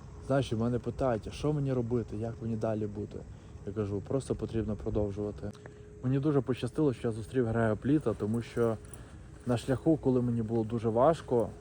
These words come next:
я слухав якийсь його подкаст і почув таку фразу, що не потрібно здаватися. Будуть важкі моменти, ти дуже довгий період часу не будеш бачити результатів,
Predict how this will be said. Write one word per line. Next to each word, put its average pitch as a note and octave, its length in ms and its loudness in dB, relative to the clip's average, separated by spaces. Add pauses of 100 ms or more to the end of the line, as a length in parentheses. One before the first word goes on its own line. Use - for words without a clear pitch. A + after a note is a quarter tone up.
я A2+ 340 -2
слухав A#2 320 -2
якийсь A2+ 340 -6
його A2 200 -2
подкаст B2 600 -2 (680)
і A2+ 80 4
почув C#3+ 340 0
таку A2+ 280 -4
фразу, A#2 440 2
що G#2+ 460 -2 (760)
не B2 140 2
потрібно B2 500 0
здаватися. A2 760 2
Будуть B2 300 -2
важкі A#2+ 300 -2
моменти, A#2+ 440 0
ти A2 120 -6
дуже A2+ 240 -2
довгий G#2+ 220 4
період G#2+ 320 0
часу G#2 260 -2
не A#2+ 140 4
будеш A2+ 280 0
бачити A2+ 380 -2
результатів, A2 680 0